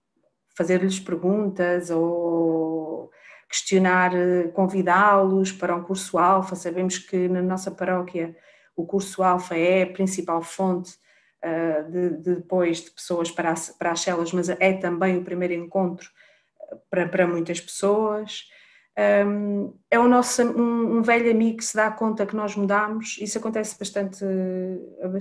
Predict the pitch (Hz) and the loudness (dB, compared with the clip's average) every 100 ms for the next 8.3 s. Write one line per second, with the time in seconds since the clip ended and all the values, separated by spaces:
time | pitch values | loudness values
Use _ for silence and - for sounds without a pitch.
0 | 190 190 - 190 196 202 - - - 196 | -4 -4 -4 -6 -4 -4 -6 -12 -4 -2
1 | 190 190 - 185 185 185 180 180 170 180 | -2 -6 -6 -4 -4 -4 -6 -10 -12 -12
2 | 190 202 _ _ _ _ _ _ - 190 | -12 -20 _ _ _ _ _ _ -16 -12
3 | - 190 190 185 185 185 185 185 185 190 | -4 0 0 0 -2 -4 -4 -4 -6 -6
4 | - - _ _ _ - - _ _ _ | -10 -14 _ _ _ -20 -20 _ _ _
5 | 175 180 185 196 190 - - - 180 185 | -8 -6 -2 -4 -4 -8 -8 -8 -10 -10
6 | - - 190 190 190 190 180 170 175 180 | -12 -8 -4 -2 -4 -2 -2 -2 -2 0
7 | 196 190 190 185 185 175 175 175 170 170 | 0 0 0 -2 -2 -4 -4 -8 -8 -4
8 | 165 165 | -2 -4